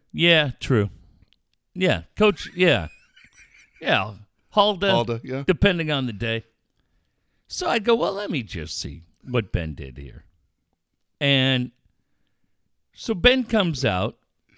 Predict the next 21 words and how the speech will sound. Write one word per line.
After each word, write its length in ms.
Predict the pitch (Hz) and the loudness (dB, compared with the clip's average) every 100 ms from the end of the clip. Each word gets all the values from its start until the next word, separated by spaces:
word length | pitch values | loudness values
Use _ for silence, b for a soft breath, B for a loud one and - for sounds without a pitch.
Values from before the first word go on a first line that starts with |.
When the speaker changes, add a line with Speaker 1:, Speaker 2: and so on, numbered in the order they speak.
| - 123 | -6 0
Speaker 1:
and 200 | 117 113 | 2 2
he's 260 | 110 107 | -2 -4
got 340 | 123 107 107 - | -2 -2 -2 -6
the 100 | 117 | -10
Storm 480 | - 143 139 143 | -6 -2 -2 -2
hat 280 | 107 98 90 | -4 -4 -4
on, 260 | 90 87 95 | -4 -4 -4
which 240 | 87 - | -6 -8
is, 300 | 87 82 - - | -10 -10 -14 -14
I 60 | 98 | -10
told 300 | 131 110 98 | -6 -6 -4
you 80 | 90 | -6
last 300 | 80 78 - | -6 -8 -10
time, 140 | 76 | -14
it's 100 | 80 | -12
about 200 | 92 85 | -10 -10
a 40 | |
fifty-eight 520 | - - 98 82 78 - | -10 -12 -10 -10 -12 -10
dollar 300 | 76 71 71 | -10 -10 -14
hat. 240 | 65 64 | -14 -12
Speaker 2:
Yeah. 180 | 92 | -10